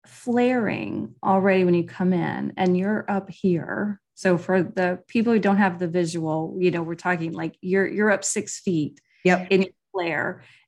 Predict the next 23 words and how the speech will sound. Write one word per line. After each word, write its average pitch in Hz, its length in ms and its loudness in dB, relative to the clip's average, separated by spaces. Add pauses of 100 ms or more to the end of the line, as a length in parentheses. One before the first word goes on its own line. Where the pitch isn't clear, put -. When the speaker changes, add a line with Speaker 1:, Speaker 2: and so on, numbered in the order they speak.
Speaker 1:
And, 185 240 4
and 190 200 4
you're 196 120 2
flaring 196 440 0
up 185 200 -4
and 185 120 -4
down. 160 480 -6
And 185 160 2
then 202 160 4
we're 226 140 0
gonna 220 300 0
add 170 280 -4
detox 165 520 -4
agents, 151 500 -6
which 185 180 -2
is 180 120 -4
gonna 208 180 2
give 202 180 4
you 190 120 4
more 180 380 -2
ups - 320 -6
and 180 160 0
downs. 165 480 -4